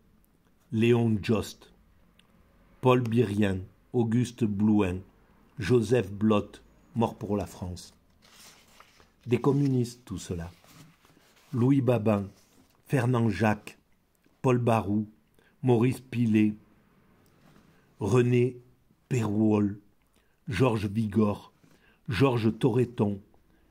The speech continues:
Adrien Agnès, Simon Bronstein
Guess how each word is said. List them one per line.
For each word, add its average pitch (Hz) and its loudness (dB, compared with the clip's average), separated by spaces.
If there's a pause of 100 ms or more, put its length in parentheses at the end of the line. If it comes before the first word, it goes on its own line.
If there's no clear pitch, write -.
Adrien 117 0 (120)
Agnès, 110 -4 (4000)
Simon 131 2
Bronstein 104 -2